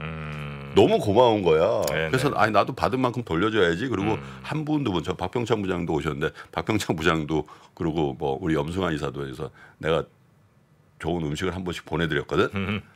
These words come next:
Speaker 2: 아, 근데 뭐 이분은 보내주고 이분 안 보내주면 나중에 또 섭섭할 거
Speaker 1: 아,
Speaker 2: 아니야.
Speaker 1: 소리 나옵니다, 그거.
Speaker 2: 아, 그래서 계속 보내줬어.
Speaker 1: 네.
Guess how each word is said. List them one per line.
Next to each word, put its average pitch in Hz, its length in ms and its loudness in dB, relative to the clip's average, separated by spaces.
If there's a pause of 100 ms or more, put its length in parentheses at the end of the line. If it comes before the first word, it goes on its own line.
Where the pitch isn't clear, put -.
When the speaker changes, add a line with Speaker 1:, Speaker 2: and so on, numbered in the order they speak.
(640)
Speaker 2:
아, 180 100 6
근데 233 80 2
뭐 214 140 0
이분은 170 680 2
보내주고 139 440 2
이분 156 240 0 (100)
안 139 160 -2
보내주면 143 420 0
나중에 131 360 2
또 185 100 2
섭섭할 - 400 2
거 92 160 6
Speaker 1:
아, 101 40 6
Speaker 2:
아니야. 95 120 4
Speaker 1:
소리 104 160 4
나옵니다, 110 420 4
그거. 71 360 -6
Speaker 2:
아, 175 60 6
그래서 190 140 4
계속 160 260 4
보내줬어. 180 600 4
Speaker 1:
네. 131 340 0